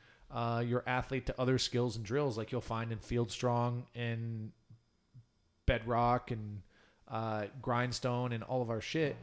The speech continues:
But it, you know, it's various lunging, stepping, squatting drills, but then, uh, having skills and drills that move through space. Some things like simple sprints and shuttles.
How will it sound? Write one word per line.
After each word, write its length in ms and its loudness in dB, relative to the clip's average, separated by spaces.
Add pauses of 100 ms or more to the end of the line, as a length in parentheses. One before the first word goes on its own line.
(340)
But 120 4
it, 160 0
you 100 -4
know, 100 0
it's 120 -10
various 380 0
lunging, 360 -4
stepping, 600 -4 (160)
squatting 480 0
drills, 360 -2
but 220 -8
then, 220 -2 (220)
uh, 80 -2 (520)
having 460 -2
skills 320 2
and 100 -6
drills 220 2
that 200 -2
move 220 0
through 140 -6
space. 560 -4
Some 260 -2 (160)
things 220 -2
like 120 -2
simple 380 0
sprints 640 -2 (140)
and 180 -4
shuttles. 640 0